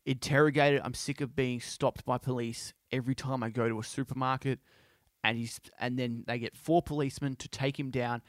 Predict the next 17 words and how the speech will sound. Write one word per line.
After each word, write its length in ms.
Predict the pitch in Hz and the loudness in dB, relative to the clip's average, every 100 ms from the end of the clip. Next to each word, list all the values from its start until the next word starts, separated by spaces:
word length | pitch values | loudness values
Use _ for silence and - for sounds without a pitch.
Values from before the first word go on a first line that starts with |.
| - - _ | -20 -20 _
They 160 | - 127 | -4 -2
got 140 | 135 | 0
his 180 | 135 - | -2 -4
head 280 | - 135 127 - - | -2 -2 -2 -16 -6
completely 720 | - - - 165 135 156 180 | -6 -4 -6 -4 -4 -4 -6
pressed 460 | - - 165 - | -4 0 0 0
against 300 | 147 147 - | -2 -2 -2
the, 100 | 147 117 - | -6 -6 -6
against 380 | 139 - 139 - | -6 -2 -4 -4
the 60 | 127 | -6
concrete 580 | - 135 120 - 127 | -2 -2 -2 -2 -2
with 140 | 127 117 | -2 -2
somebody's 360 | 139 131 131 - | 0 2 0 2
elbow 360 | 127 143 139 131 | 4 6 6 4
on 40 | |
his 120 | 123 | 2
back. 320 | - 117 107 | 2 2 2